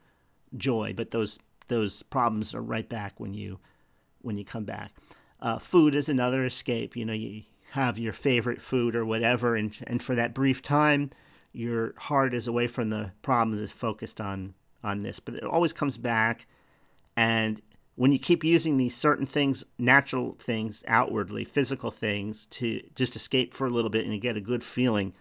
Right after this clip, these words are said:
um, then oftentimes you have to do them more and more and more just to get back close to that place where you're away from the, from the negative and, and focus on something that brings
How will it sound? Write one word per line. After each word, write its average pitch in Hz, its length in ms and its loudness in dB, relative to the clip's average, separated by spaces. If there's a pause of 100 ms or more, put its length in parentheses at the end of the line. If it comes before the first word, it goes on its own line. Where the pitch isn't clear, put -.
(880)
um, 101 540 -2 (840)
then 127 460 4 (540)
oftentimes 127 540 4
you 123 60 0
have 120 140 -2
to 127 80 -4
do 131 160 2
them 120 120 2
more 127 260 4
and 120 100 4
more 120 200 2
and 113 120 0
more 120 220 2
just 110 240 -2
to 107 260 -4 (380)
get - 220 -4 (220)
back 117 360 0 (360)
close 131 300 -2
to - 160 -4
that 110 220 -4
place 113 280 -2
where 113 120 -4
you're 110 200 -4
away 113 300 4
from 117 240 -2
the, 104 220 -6 (420)
from 120 220 -2
the 107 60 0
negative 110 540 2
and, 107 240 -6
and 107 140 -8
focus - 340 -6
on 117 60 -2
something 113 400 -4
that 104 160 -4
brings 107 400 -4